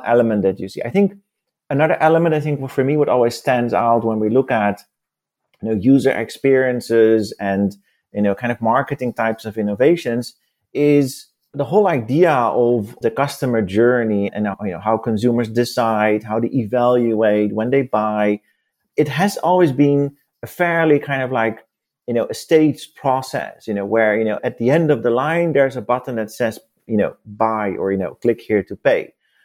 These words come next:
And I think what a lot of the retailers in China have started to do is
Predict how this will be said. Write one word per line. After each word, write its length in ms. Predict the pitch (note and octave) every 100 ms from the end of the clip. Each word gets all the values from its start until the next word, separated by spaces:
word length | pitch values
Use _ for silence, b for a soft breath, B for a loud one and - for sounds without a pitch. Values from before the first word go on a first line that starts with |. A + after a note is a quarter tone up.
| b
And 100 | C3+
I 40 | C#3
think 200 | G3 F3+
what 120 | D#3+
a 40 |
lot 240 | C3+ A#2+ F#3
of 120 | F#3
the 100 | D3+
retailers 520 | A#2+ C3+ C#3+ C3 B2
in 100 | A2+
China 340 | G#2 D#3 F#3+ E3
have 120 | C#3+
started 280 | C3 A#2+ -
to 100 | A#2+
do 220 | G#3 G#3
is 300 | C#3 C3+